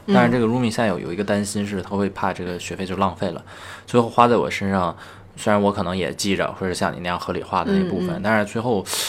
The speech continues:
Speaker 2: 也没获得什么呀。
Speaker 1: 首先呢，这是不可能的。
Speaker 2: 嗯。
Speaker 1: 嗯，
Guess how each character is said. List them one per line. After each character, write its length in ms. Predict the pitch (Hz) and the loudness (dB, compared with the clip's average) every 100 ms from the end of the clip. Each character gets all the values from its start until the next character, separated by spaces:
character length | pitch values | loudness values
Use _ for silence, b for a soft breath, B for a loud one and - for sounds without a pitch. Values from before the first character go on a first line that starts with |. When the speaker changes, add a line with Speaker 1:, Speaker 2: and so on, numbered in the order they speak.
| B B | B B
Speaker 2:
也 100 | - | -6
没 160 | 82 113 | -2 -2
获 180 | 185 254 | 0 2
得 160 | 113 | 4
什 160 | 80 - | 2 -6
么 80 | 85 | -8
呀。 160 | - - - - - - - - - - - - - B B - | -10 -14 -20 -20 -20 -20 -20 -20 -20 -20 -20 -20 -20 B B -2
Speaker 1:
首 180 | 196 | 2
先 240 | 180 269 285 | 4 4 6
呢， 160 | 254 | 4
这 140 | 208 214 | 4 0
是 160 | 214 | -2
不 100 | 202 | -2
可 100 | 214 196 | -4 -8
能 200 | - - | -10 -10
的。 100 | - - - - - - | -10 -10 -14 -14 -16 -6
Speaker 2:
嗯。 280 | 110 92 85 - - | -2 -2 -6 -12 -10
Speaker 1:
嗯， 300 | 185 160 143 | -6 -6 -8